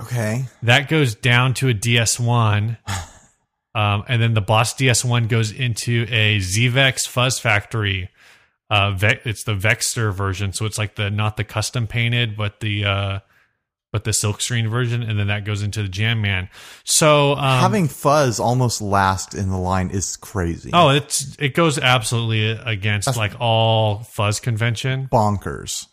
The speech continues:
Speaker 2: Yeah.
Speaker 1: That's bonkers.
Speaker 2: Um, so anyway, like, I brought,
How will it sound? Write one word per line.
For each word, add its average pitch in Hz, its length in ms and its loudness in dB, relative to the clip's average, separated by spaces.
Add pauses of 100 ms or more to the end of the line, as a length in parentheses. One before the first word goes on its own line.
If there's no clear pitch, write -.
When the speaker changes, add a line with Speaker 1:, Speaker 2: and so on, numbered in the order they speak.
(240)
Speaker 2:
Yeah. 104 260 4
Speaker 1:
That's - 140 -6
bonkers. 87 540 -4
Speaker 2:
Um, 123 580 2
so 139 500 4 (160)
anyway, 135 520 4
like, 110 240 0 (540)
I 127 60 2
brought, 131 500 2